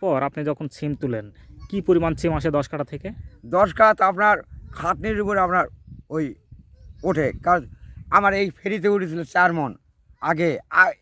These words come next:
Speaker 2: এই ফেরিতে হবে চার মণ, আসতে যায় দু মণ, দেড় মণ হওয়া লাগবে আসতে দিকে।
Speaker 1: শুরুতে যখন সিম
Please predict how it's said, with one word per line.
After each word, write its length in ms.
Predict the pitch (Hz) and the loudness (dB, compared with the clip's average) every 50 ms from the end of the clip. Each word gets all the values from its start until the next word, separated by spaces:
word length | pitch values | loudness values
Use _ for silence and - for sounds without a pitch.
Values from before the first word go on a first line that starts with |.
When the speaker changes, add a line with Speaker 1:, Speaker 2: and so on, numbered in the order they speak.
| _ _ | _ _
Speaker 2:
এই 180 | 165 202 220 | -8 -8 -8
ফেরিতে 400 | 208 151 139 175 208 214 196 175 | -8 -6 -6 -4 -4 -4 -2 0
হবে 180 | 202 190 185 170 | 0 0 0 0
চার 260 | - - 156 147 143 | -2 -2 -2 -2 0
মণ, 180 | 135 123 110 90 - _ _ _ _ _ _ _ _ _ _ - | -2 -6 -8 -10 -12 _ _ _ _ _ _ _ _ _ _ -2
আসতে 320 | - 220 208 - - 196 | -2 -2 -2 -2 -4 0
যায় 160 | 202 202 208 | 2 2 2
দু 180 | 170 151 190 202 | 2 0 -2 0
মণ, 280 | 190 196 202 202 190 - - _ _ - - - - | 0 0 0 -2 -2 -6 -10 _ _ -20 -20 -20 -4
দেড় 220 | 135 175 180 180 | 0 2 2 2
মণ 160 | 180 180 160 | 2 -2 -4
হওয়া 280 | - 147 127 143 156 151 | -6 -6 -2 0 2 2
লাগবে 220 | 139 131 117 110 | 2 2 0 0
আসতে 400 | 92 107 139 131 - _ 135 123 | -2 -2 -2 -2 -4 _ -14 -12
দিকে। 220 | 107 110 - - 98 | -12 -12 -14 -14 -16
Speaker 1:
শুরুতে 500 | - - - 165 165 165 143 113 214 190 | -16 -6 -2 0 0 2 4 4 4 4
যখন 460 | 185 196 - - 190 190 190 180 - - - - - - - | 4 2 0 0 -2 -4 -4 -6 -8 -12 -16 -20 -20 -20 -20
সিম 540 | - - - 160 156 156 156 151 147 160 | -14 -8 -6 -4 -2 -2 -2 -4 -4 -6